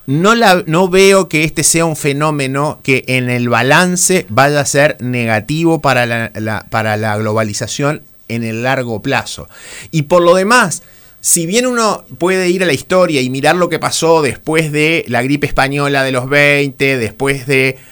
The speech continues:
vinieron los locos años veinte,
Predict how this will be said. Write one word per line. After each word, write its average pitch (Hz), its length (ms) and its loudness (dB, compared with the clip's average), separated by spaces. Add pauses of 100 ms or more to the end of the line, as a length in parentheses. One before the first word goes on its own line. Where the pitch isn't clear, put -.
(160)
vinieron 131 560 4
los 120 400 0
locos 143 560 2
años 139 380 0
veinte, 143 720 2